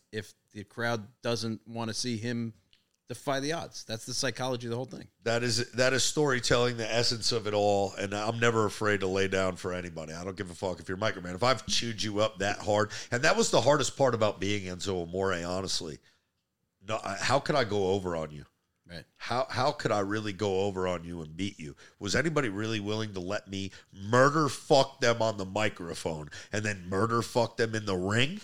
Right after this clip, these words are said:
Speaker 1: You're right, yeah.
Speaker 2: It never was, a, it, nobody would ever do it.
Speaker 1: Yeah.
Speaker 2: It wasn't gonna happen for me. And I saw the writing on the wall. And,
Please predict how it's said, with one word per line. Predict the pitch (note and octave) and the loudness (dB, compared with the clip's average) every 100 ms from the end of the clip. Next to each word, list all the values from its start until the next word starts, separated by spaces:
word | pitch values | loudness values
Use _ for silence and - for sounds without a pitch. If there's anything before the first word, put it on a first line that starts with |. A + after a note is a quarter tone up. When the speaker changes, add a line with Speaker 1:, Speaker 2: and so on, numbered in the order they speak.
| - | -12
Speaker 1:
You're | G#2+ B2 | -4 -2
right, | C#3+ G2+ | -2 -8
yeah. | A2+ - - _ | -12 -14 -20 _
Speaker 2:
It | D#3+ E3 | 0 6
never | G3+ G3+ | 8 10
was, | G3 F#3 | 10 8
a, | E3 D3+ | 6 2
it, | D#3+ | 2
nobody | E3 A3+ C4+ | 6 8 8
would | B3+ | 8
ever | B3+ B3 | 8 8
do | G3+ D4+ | 6 8
it. | D4+ - - _ _ | 6 4 -6 _ _
Speaker 1:
Yeah. | E2 E2+ | -14 -4
Speaker 2:
It | C#3 E3 | -2 4
wasn't | G#3 A3+ F#3+ | 4 4 4
gonna | A3+ G3 | 6 8
happen | A#3 C4+ A#3 | 6 4 0
for | - A#2+ F2 | 0 -2 -2
me. | D#2 - _ _ _ | -8 -16 _ _ _
And | B2+ | 2
I | F#3 | 4
saw | - A#3 A#3 | 6 8 8
the | G#3+ | 8
writing | G#3+ G#3+ G#3 | 6 6 4
on | G#3 | 2
the | |
wall. | F#3 F#3+ B3 A3 - - _ _ _ - | 6 6 6 4 -2 -18 _ _ _ -14
And, | G#2+ | -10